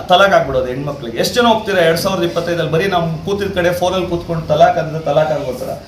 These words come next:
ಅದೇ ಇದೆ ಅಂತಂದ್ರು ಅದನ್ನ ಗವರ್ನಮೆಂಟ್ ಅಂಡರ್ ಅಲ್ಲಿ ತಗೊಂಡ್ಬಂದಾಗ, ನಮ್ಗೆ ಕೋ-, ಕೋರ್ಟ್ ಇದ್ರಲ್ಲಿ ತಗೊಂಡ್ಬಂದಾಗ ಹೆಣ್ಮಕ್ಳಿಗೆ ಸೆಕ್ಯೂರಿಟಿ ಸಿಗುತ್ತೆ. ಇದನ್ನ ಯಾಕಂದ್ರೆ ಅವ್ರನ್ನ ಬರೀ ಮೈನಾರಿಟಿ ಆಗೇ ಇಡೋದಲ್ಲ,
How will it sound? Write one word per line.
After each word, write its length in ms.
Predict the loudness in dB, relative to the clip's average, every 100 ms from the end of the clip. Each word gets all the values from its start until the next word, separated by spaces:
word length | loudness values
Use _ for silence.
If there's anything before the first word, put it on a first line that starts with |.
| -18 -20 -6
ಅದೇ 140 | -2 0
ಇದೆ 160 | 2
ಅಂತಂದ್ರು 420 | 2 0 0 2
ಅದನ್ನ 300 | 4 4 2 2
ಗವರ್ನಮೆಂಟ್ 380 | 4 6 6 2
ಅಂಡರ್ 160 | 2 0
ಅಲ್ಲಿ 160 | -2
ತಗೊಂಡ್ಬಂದಾಗ, 560 | -2 -4 -6 -6 -6 0 0 0 -4
ನಮ್ಗೆ 220 | -4 -4
ಕೋ-, 340 | -2 -2 0
ಕೋರ್ಟ್ 300 | 4 4 4 -2 -8 -12 -18 -10
ಇದ್ರಲ್ಲಿ 220 | -2 0 0
ತಗೊಂಡ್ಬಂದಾಗ 560 | -4 -4 -4 -4 2
ಹೆಣ್ಮಕ್ಳಿಗೆ 640 | 2 2 2 0 0 -4 -4
ಸೆಕ್ಯೂರಿಟಿ 440 | -6 -4 -4 -6
ಸಿಗುತ್ತೆ. 600 | -10 -12 -14 -16 -16 -18 -20 -6
ಇದನ್ನ 340 | -2 2 4 4 4 4
ಯಾಕಂದ್ರೆ 300 | 2 2 2
ಅವ್ರನ್ನ 200 | 2 2
ಬರೀ 220 | 0 0
ಮೈನಾರಿಟಿ 540 | 0 -2 2 2 2 2
ಆಗೇ 180 | 0 2
ಇಡೋದಲ್ಲ, 420 | 4 4 2